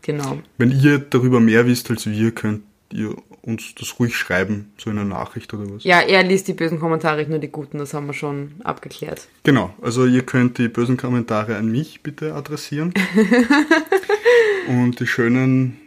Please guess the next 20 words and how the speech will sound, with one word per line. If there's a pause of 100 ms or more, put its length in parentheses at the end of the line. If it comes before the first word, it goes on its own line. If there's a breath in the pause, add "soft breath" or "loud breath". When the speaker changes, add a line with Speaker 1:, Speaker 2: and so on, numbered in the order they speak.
(340 loud breath)
Speaker 2:
und,
und
die
Dating-Anfragen
an
die
Nadine. (140)
Speaker 1:
Ach,
so
ist
das. (580 loud breath)
Ähm, (580)
unsere
Katze
versucht
sich
gerade
wo
durchzugraben,
ne?